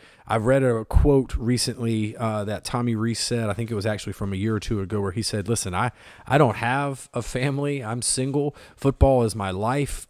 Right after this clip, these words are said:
I, I pore over film." This is a guy whose system is ready for anything that Clemson throws at them, except maybe,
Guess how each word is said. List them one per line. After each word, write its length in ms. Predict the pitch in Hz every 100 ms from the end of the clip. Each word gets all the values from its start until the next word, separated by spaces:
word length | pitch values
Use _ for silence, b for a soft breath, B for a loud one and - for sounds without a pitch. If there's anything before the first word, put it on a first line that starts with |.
| -
I, 140 | 110
I 240 | 107 - 95
pore 400 | - 156 143 127
over 260 | 123 110
film." 480 | 101 - 123 131 127 B B -
This 160 | 117
is 80 | 123
a 80 | 120
guy 300 | 120 123 117
whose 220 | 117 107
system 480 | - 147 - 139 120
is 180 | 104 95
ready 340 | 95 117 123
for 200 | - 104
anything 500 | - 139 123 131 123
that 140 | 113 -
Clemson 420 | 113 104 101 95
throws 320 | 95 95 90
at 220 | 95 90
them, 240 | 95 90 90 B B -
except 540 | 95 - 120 117 - -
maybe, 480 | 113 113 104 104